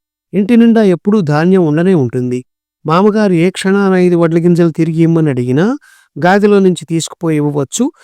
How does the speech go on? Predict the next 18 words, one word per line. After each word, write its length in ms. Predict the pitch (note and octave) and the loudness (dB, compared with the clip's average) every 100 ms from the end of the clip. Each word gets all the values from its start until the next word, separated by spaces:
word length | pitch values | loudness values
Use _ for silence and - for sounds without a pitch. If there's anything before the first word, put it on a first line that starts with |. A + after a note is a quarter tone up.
| - _ | -20 _
ఈ 140 | F3 F#3+ | 0 2
భాగ్యానికి 540 | E3+ F#3 G3 G3 E3+ | 2 2 0 0 0
వడ్ల 200 | D#3 D#3 | -2 0
గింజలను 400 | F3+ F#3 F3 E3 | 0 0 0 0
భద్రపరిచేదేమిటి? 1120 | C#3+ C3+ E3 D#3+ D#3 - D3 C#3 C3+ B2 F#3 - - | 0 0 0 0 0 0 -2 -2 -2 -2 -6 -8 -6
అలా 260 | D3+ D#3 D3 | -2 2 0
అనుకుని 520 | D3 D#3 C#3+ C3+ C#3 _ _ _ - | 0 -2 -2 -2 -8 _ _ _ -6
ఉజ్జిక 300 | D#3+ G3+ G#3 | -4 -2 0
మామగారిచ్చిన 760 | E3 E3+ F#3+ G3 F3 D#3 E3 | 2 2 2 2 0 -2 -4
ఐదు 240 | D3+ D#3 D#3+ | -2 0 0
వడ్ల 220 | D#3+ D3+ | -2 -2
గింజలు 380 | D3+ D3+ D#3+ A#3 | -2 -2 -2 -2
అవతల 300 | D3+ D3 D#3 | -2 -2 -2
పారేసింది. 600 | C3+ A#2+ A2 A2 G2+ G#2+ _ _ _ _ _ | -2 -2 -4 -6 -8 -10 _ _ _ _ _
రెండో 300 | C3 F#3 A3+ | -2 2 2
కోడలు 320 | G#3+ G3+ F3+ | 2 2 0
భోగవతి 520 | D#3+ C3+ E3+ F#3+ F#3 D3+ | 0 -2 0 2 0 -2
కూడా 320 | D3+ E3+ | -2 -2